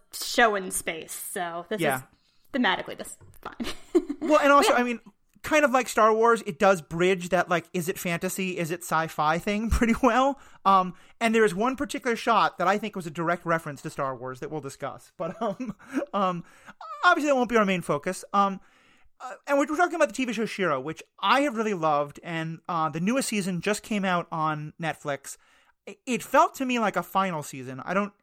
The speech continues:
Speaker 2: I don't know if that's official yet, but certainly that's how it felt to me. Um, but either way, it's a great time to be talking about it. And I will say, uh, at the top, for anyone who hasn't seen it yet, we will be spoiling everything that has been, that has happened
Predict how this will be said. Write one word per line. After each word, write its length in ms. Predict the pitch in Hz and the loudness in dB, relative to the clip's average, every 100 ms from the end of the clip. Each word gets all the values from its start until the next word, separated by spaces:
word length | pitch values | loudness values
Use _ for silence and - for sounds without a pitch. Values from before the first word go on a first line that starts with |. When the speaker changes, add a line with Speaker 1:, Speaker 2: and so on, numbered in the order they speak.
| 185 | -2
Speaker 2:
I 60 | |
don't 120 | 196 | 0
know 180 | 180 208 | 0 0
if 60 | 226 | 0
that's 200 | 196 - | -2 -4
official 420 | 151 185 175 143 | -6 -6 -6 -8
yet, 260 | 131 127 - | -8 -8 -10
but 120 | - | -8
certainly 240 | 196 202 | -6 -4
that's 160 | 190 165 | -4 -2
how 120 | 160 | -4
it 100 | 127 | -4
felt 260 | - 170 156 | -4 -6 -6
to 100 | 147 | -12
me. 220 | 127 123 _ _ _ | -14 -16 _ _ _
Um, 320 | 180 180 170 160 _ _ _ - | 0 0 0 -8 _ _ _ 2
but 100 | 311 | 4
either 140 | 330 | 6
way, 80 | 220 | 4
it's 120 | 185 | 0
a 40 | |
great 180 | 202 247 | 0 0
time 140 | 269 254 | -2 -4
to 80 | |
be 60 | 233 | -4
talking 320 | 190 165 165 | -2 -2 -2
about 240 | 147 143 147 | -2 -2 -2
it. 100 | - _ _ _ _ | -6 _ _ _ _
And 120 | 214 | -2
I 20 | 220 | 2
will 140 | 269 | 2
say, 300 | - 233 214 208 | 4 2 2 0
uh, 320 | 185 175 175 - | -4 -4 -6 -2
at 160 | 262 277 | 2 2
the 60 | - | 0
top, 400 | - 196 185 - | -2 0 -2 -4
for 80 | |
anyone 220 | 202 196 180 | -4 -2 -4
who 80 | |
hasn't 340 | 165 269 269 254 | -2 0 0 -2
seen 220 | - 170 | -8 -8
it 100 | 160 | -4
yet, 280 | 156 156 - _ _ _ _ - - | -4 -4 -6 _ _ _ _ -20 -8
we 100 | 175 | 0
will 80 | 220 | 2
be 80 | 202 | 2
spoiling 580 | - - 247 240 233 220 | 0 0 2 4 2 -2
everything 460 | 208 220 269 254 233 | 2 2 2 -2 -2
that 80 | 214 | -2
has 120 | 196 | -2
been, 380 | - 185 185 185 _ _ _ _ | 0 -2 -2 -6 _ _ _ _
that 100 | 190 | -2
has 80 | 170 | 0
happened 420 | - 220 214 196 | 4 4 2 -2